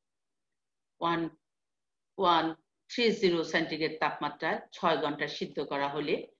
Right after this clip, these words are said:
কাপড়ে তৈল, চর্বি, মোম ইত্যাদি অপদ্রব্য দূর করা হয়।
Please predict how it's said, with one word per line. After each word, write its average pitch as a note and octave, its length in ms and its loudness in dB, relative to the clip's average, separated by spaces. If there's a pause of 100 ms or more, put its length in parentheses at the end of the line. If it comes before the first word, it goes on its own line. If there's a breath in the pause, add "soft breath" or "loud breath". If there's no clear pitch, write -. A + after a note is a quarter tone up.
(320)
কাপড়ে G3+ 420 2 (200)
তৈল, C4 280 4
চর্বি, F3 340 4
মোম E3 380 0 (720)
ইত্যাদি G#3 600 0 (160)
অপদ্রব্য F#3 920 2
দূর E3+ 460 2 (460)
করা E3 420 2 (500)
হয়। A2+ 240 -4